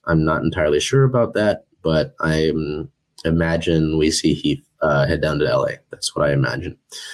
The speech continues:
And for two thousand twenty-three prediction, I think the Reign can win it all. I really think they could.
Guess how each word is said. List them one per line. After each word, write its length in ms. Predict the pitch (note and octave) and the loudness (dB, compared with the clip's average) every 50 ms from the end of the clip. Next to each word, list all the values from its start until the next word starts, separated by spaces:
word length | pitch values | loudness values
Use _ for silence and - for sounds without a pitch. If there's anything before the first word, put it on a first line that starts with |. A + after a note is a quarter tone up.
| - - - - - | -18 -18 -20 -12 -4
And 360 | - F2+ F2+ F2 E2+ E2 E2 | -2 0 2 2 2 2 2
for 140 | - F#2 E2+ | 2 0 0
two 160 | - - G#2+ | 2 2 0
thousand 280 | G#2 G2+ G2 G#2+ G2 - | 2 2 0 0 -2 -2
twenty-three 340 | - G#2 G#2 G#2 - A2+ G#2+ | 0 0 0 0 0 -2 0
prediction, 580 | - G#2+ A2 A2 A2 - B2 B2 B2 B2+ C3+ - - | 0 0 0 0 0 -2 -2 -2 -2 -2 -6 -6 -6
I 40 | - | -4
think 220 | F#2 - C3+ C3+ | 0 2 2 2
the 80 | C3+ A2+ | 4 2
Reign 180 | A#2 A#2 A2+ A2 | 2 2 0 0
can 100 | A#2 A2+ | 2 2
win 120 | A2 G#2+ | 2 4
it 60 | G2+ | 2
all. 280 | G2 F2 D#2+ - - _ - - | 2 2 0 -2 -6 _ -4 0
I 40 | E2 | 2
really 300 | E2 E2 F2+ F#2+ G2 - | 4 4 4 4 2 2
think 240 | - - F2+ - | 0 0 -2 0
they 120 | - F#2 - | 0 -2 -2
could. 360 | - - G2+ G#2 G#2+ G#2+ - | 0 0 0 0 0 0 -4